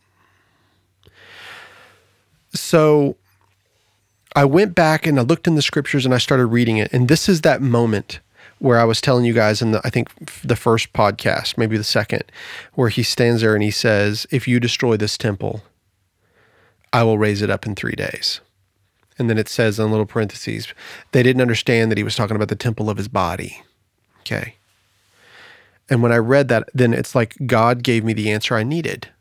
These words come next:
which was, "Ask them who raised Jesus from the dead." So I did that. The next time I said, "Look, I just got a question. Who raised Jesus from the dead?"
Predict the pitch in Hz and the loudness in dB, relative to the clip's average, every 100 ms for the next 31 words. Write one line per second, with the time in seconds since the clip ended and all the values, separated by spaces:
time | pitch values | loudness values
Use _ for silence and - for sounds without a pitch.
0 | - 131 - 120 107 104 - _ _ _ | -6 -6 -2 -2 -2 -4 -8 _ _ _
1 | _ _ _ _ _ 127 123 139 - 156 | _ _ _ _ _ -2 0 -2 -4 -6
2 | 127 131 117 101 110 143 175 - _ _ | -2 0 0 -2 -4 -4 -6 -8 _ _
3 | _ _ _ _ _ _ - 151 151 151 | _ _ _ _ _ _ -2 2 4 2
4 | 143 127 120 117 - - 104 107 - 110 | 0 0 0 -2 -8 -6 -6 -6 -6 -2
5 | 120 180 - - - _ _ _ _ _ | -2 -2 -4 -10 -20 _ _ _ _ _
6 | _ _ _ _ - - - - - 139 | _ _ _ _ -18 -16 -14 -4 2 4
7 | 123 - 120 123 160 - 107 - _ - | 4 0 -2 0 -2 -2 -6 -6 _ -4
8 | 110 104 127 113 - 117 127 - - 117 | -2 0 -2 -2 -2 0 0 0 -6 -6
9 | 110 117 113 120 110 - 110 - 127 120 | -2 0 0 -2 -2 -4 -2 2 4 4
10 | 113 - 113 107 117 107 101 85 | 2 0 -2 -2 -2 -2 -2 -4